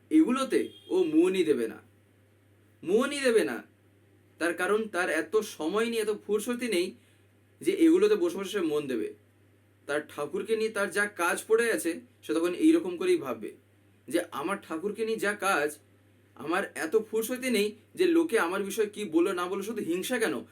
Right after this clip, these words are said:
আমার বিষয়ে যদি দশটা মানুষ ভালো কথাও বলে তাতেও আমার সময় নেই। তার কারণ সে তখন দেখছে কি ভালো কথা মানুষের মনে অহংকার আবার জাগায়, তাই তার মধ্যে যাতে অহংকার না আসে সে সেই দিক দিয়ে আবার লক্ষ্য রাখছে। আর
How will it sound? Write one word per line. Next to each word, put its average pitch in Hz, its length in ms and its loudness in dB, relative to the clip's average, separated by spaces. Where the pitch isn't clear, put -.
আমার 208 200 2
বিষয়ে 226 220 -2
যদি 247 100 -2
দশটা 170 260 -2
মানুষ 233 120 -4
ভালো 180 220 2
কথাও 247 280 -2
বলে 175 140 4
তাতেও 220 340 0
আমার 240 220 0
সময় 135 280 -4
নেই। - 120 -14
তার 151 200 -4
কারণ 202 220 2
সে 233 80 4
তখন 240 160 0
দেখছে 220 280 -2
কি 262 60 -10
ভালো 156 220 -2
কথা 220 200 -2
মানুষের 190 240 -6
মনে 202 180 -6
অহংকার 160 300 -2
আবার 156 200 -2
জাগায়, 139 220 -8
তাই 170 160 -2
তার 170 180 0
মধ্যে 185 240 -6
যাতে 214 140 0
অহংকার 190 380 0
না 208 120 0
আসে 240 140 -6
সে 190 120 -2
সেই 156 200 6
দিক 202 180 -4
দিয়ে 202 140 2
আবার 180 180 -2
লক্ষ্য 165 240 -4
রাখছে। 151 200 -10
আর 151 80 0